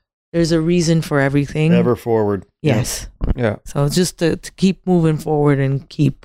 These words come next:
Speaker 1: plowing through, you know. Well, it'll take us to the next.
Speaker 2: Well, and I just love the fact that you're like, "I don't even, what is this Cirque du Soleil shit?" Like,
Speaker 1: I
Speaker 2: I
Speaker 1: had
Speaker 2: have
Speaker 1: no
Speaker 2: no idea.
Speaker 1: idea.
Speaker 2: Like,
Speaker 1: Being
Speaker 2: that's
Speaker 1: from Montreal,
Speaker 2: Yeah.
Speaker 1: I had no idea.
Speaker 2: Oh, it's so funny.
Speaker 1: I was like, "The circus?"
Speaker 2: And
Speaker 1: Oh,
Speaker 2: s-,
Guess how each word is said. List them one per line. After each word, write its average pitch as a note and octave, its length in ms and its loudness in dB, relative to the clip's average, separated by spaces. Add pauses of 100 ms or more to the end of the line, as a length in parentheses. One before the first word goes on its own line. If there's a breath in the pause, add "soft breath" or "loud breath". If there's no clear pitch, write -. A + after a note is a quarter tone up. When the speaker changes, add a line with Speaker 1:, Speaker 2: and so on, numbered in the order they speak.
(160)
Speaker 1:
plowing C#3+ 460 0
through, B2+ 320 0 (100)
you C#3 160 0
know. B2 240 0 (680)
Well, D3+ 200 2
it'll D3 300 2
take D3 240 -2
us C3+ 220 -2
to C3+ 100 0
the C3+ 80 2
next. B2+ 460 -2
Speaker 2:
Well, B2 80 0
and B2 100 2
I C3 100 2
just B2+ 200 -4
love B2+ 140 2
the A#2 80 -2
fact A2+ 240 -2
that A#2 100 0
you're A2+ 100 2
like, A2 260 0
"I B2+ 120 -4
don't G#3 160 0
even, F3 120 2
what F3 120 -2
is F#3 140 -2
this C#3+ 120 0
Cirque - 240 -6
du B2+ 140 -2
Soleil A2+ 420 0
shit?" G2+ 320 -4
Like, A#2 140 0
Speaker 1:
I - 20 0
Speaker 2:
I - 40 2
Speaker 1:
had F#3+ 140 2
Speaker 2:
have F3+ 120 2
Speaker 1:
no F3+ 80 2
Speaker 2:
no F3+ 60 2
idea. F#3+ 240 2
Speaker 1:
idea. F#3 100 4
Speaker 2:
Like, D#3+ 160 -6
Speaker 1:
Being F#3 220 0
Speaker 2:
that's G3 80 -4
Speaker 1:
from G#3+ 120 2
Montreal, G3+ 800 0
Speaker 2:
Yeah. F3+ 180 0
Speaker 1:
I E3 40 2
had F3 160 0
no F#3+ 640 4
idea. C3 520 0
Speaker 2:
Oh, F2 40 -2
it's E2 120 -4
so F2 140 -2
funny. F2 340 -6 (240)
Speaker 1:
I F#3+ 80 -2
was G#3+ 180 2
like, D3 200 -2
"The C3 140 -4
circus?" C#3 720 -2
Speaker 2:
And F3 140 2
Speaker 1:
Oh, C#3 140 0
Speaker 2:
s-, A#2+ 60 -8